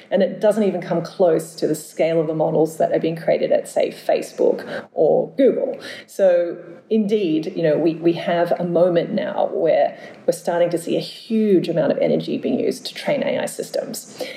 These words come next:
It's also happening at the same moment in history where there's a trend towards ever larger models. We've got large language models like G P T three, which is a system that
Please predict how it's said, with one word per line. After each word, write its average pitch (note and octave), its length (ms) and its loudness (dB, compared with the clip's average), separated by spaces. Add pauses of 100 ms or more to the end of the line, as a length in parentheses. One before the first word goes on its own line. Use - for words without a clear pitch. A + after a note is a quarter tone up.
(160)
It's - 100 -10
also D#4 240 0
happening G#3+ 340 0
at E3 60 0
the E3+ 80 -4
same G3 240 -2
moment F3+ 220 2
in D#3 100 -2
history - 720 -4 (220)
where F3+ 240 2
there's E3+ 260 4 (100)
a D#3 280 2
trend A3+ 680 0
towards D#3 680 2
ever G#3 240 2
larger E3+ 480 2
models. - 500 2
We've E3 180 -2
got - 280 0 (260)
large F#3+ 380 0
language F3 400 0
models D3+ 360 2
like D#3+ 280 0
G E3+ 180 0
P E3+ 140 2
T D#3+ 200 -4
three, F#3 460 0
which - 160 -6
is D#3+ 80 -8
a E3 60 -8
system D#3+ 420 -4
that D#3 180 0